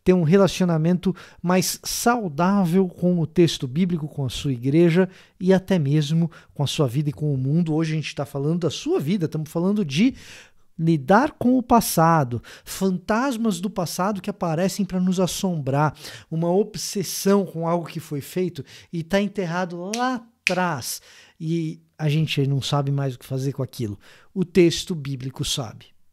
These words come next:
O texto bíblico sabe. Eu falei pra você dar uma olhada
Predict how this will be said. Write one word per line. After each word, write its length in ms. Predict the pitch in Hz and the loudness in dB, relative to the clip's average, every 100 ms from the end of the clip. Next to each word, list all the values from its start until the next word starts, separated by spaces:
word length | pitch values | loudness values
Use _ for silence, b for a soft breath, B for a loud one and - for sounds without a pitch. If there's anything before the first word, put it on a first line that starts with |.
| _ _ | _ _
O 100 | 180 | -8
texto 320 | - 143 - | -2 -2 -2
bíblico 340 | 139 123 127 135 | -8 -8 -8 -6
sabe. 360 | - 110 - _ b b b b b b b | -6 -8 -16 _ b b b b b b b
Eu 80 | - | -4
falei 220 | 160 156 | 0 0
pra 100 | 143 | 0
você 220 | 135 143 | -2 -4
dar 120 | 135 | -2
uma 100 | 135 | -4
olhada 420 | 131 127 117 117 | -2 -4 -4 -8